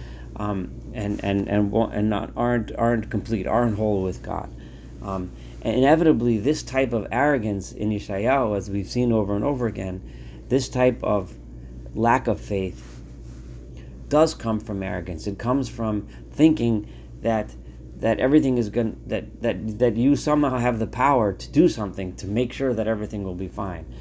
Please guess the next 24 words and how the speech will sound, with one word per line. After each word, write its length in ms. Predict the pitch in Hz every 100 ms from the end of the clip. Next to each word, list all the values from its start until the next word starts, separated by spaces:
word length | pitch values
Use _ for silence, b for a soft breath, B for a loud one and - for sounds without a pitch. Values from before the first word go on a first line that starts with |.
| B B
without 320 | 107 123 127 120
recognizing 640 | 131 120 110 107 98 101
that 140 | 101
it's 160 | 98 -
in 180 | 113 104
God's 340 | 95 95 92
hands. 420 | - 82 82 - - B B B -
So 440 | - 104 95 92 B B
you're 120 | 110
gonna 180 | 110 110
look 240 | 104 135 -
to 120 | 107
anything 420 | 104 120 120 123
you 140 | 123
could 220 | 117 110 104
get 140 | 120
your 120 | 120
hands 320 | 120 139 135
on, 160 | 101 92
whether 300 | 92 98 98
it's 260 | 92 - - B B B
magical, 600 | 113 120 117 123 120 113
whether 320 | 101 95 95
it's, 320 | 87 90 -